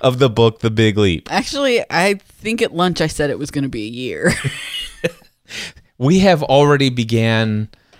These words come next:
Speaker 1: we have began, is that right? Or we have
Speaker 2: Uh,
Speaker 1: already begun
Speaker 2: begun.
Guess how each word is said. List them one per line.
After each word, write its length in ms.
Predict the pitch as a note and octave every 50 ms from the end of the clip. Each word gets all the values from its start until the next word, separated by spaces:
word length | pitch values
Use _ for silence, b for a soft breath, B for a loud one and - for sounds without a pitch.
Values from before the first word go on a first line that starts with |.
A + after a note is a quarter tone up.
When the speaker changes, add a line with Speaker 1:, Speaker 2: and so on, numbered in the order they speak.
| b b b b b b b b b - A2 A2+ - - G2+
Speaker 1:
we 180 | A2 G2+ G2+
have 200 | A2+ A#2+ A2 G2+
began, 480 | G2 A2+ G#2+ G#2+ A2 A2 A#2 A#2+ B2+ -
is 140 | - A#2 G#2+
that 120 | C#3 D3
right? 300 | E3+ E3+ E3+ D3+ - -
Or 160 | A#2 A#2 A#2+
we 160 | A#2 A#2 C3
have 120 | D3 D#3 -
Speaker 2:
Uh, 60 | E3+
Speaker 1:
already 280 | E3 C3+ D#3 F3 D#3+ D3+
begun 540 | C3 B2 A#2 A2 A2+ A#2+ A#2 A2 G2+ F#2+ F2+
Speaker 2:
begun. 360 | F#2+ E3+ D3 C3+ D3+ F3